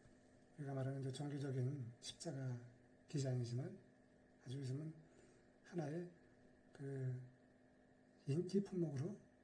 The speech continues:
떠오르고 있죠. 이렇게 제가 착용을 하더라도 이렇게 뭔가 좀 다르잖아요. 남자가 하더라도. 그래서 저는 이 주얼리를 개발해서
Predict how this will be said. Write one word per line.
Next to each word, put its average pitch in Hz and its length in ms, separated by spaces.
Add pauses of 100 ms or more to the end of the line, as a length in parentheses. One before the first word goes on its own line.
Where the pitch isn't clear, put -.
(120)
떠오르고 147 380
있죠. 123 200 (800)
이렇게 165 480 (2250)
제가 165 280
착용을 175 460
하더라도 139 380 (360)
이렇게 - 200
뭔가 135 380 (460)
좀 131 400 (720)
다르잖아요. 170 640 (120)
남자가 135 320
하더라도. 127 420 (2000)
그래서 170 160
저는 175 440 (300)
이 170 140
주얼리를 156 400
개발해서 131 760